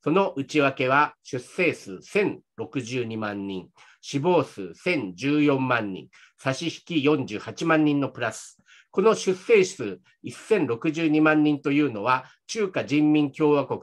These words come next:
建国以来最低の数字です。とにかく中国は出生数の低下がエグすぎます。少子化予防策として、一人っ子政策が廃止された二千十五年ですが、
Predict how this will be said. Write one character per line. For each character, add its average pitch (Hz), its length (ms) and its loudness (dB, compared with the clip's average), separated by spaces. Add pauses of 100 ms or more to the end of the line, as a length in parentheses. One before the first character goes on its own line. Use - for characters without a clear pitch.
建 135 220 -6
国 123 300 -8
以 120 40 -8
来 117 360 -4
最 165 360 -2
低 175 200 2
の 160 140 0
数 123 200 -6
字 107 120 -12
で 98 120 -6
す。 - 140 -20 (280)
と 233 100 6
に 202 100 2
か 131 140 0
く 156 300 0 (160)
中 185 220 4
国 123 200 -6
は 117 120 -6
出 131 260 -10
生 208 260 4
数 - 180 -14
の 98 140 -10
低 131 300 -4
下 127 140 -2
が 139 180 -2 (200)
エ 135 120 -4
グ 147 120 0
す 190 140 -2
ぎ 160 120 -2
ま 139 140 2
す。 - 160 -20 (420)
少 202 140 4
子 196 140 -4
化 185 200 4
予 160 140 4
防 190 160 2
策 131 240 -6
と 95 140 -12
し - 80 -20
て、 143 260 -4 (200)
一 - 140 -2
人 156 140 0
っ 143 80 -20
子 156 120 -4
政 151 220 2
策 98 240 -8
が 127 120 -4
廃 139 220 -2
止 139 180 -8
さ 135 100 -2
れ 127 140 -4
た 151 240 0 (200)
二 123 120 -4
千 139 240 0
十 143 260 0
五 139 140 0
年 131 340 2
で 131 140 -6
す - 120 -14
が、 127 340 0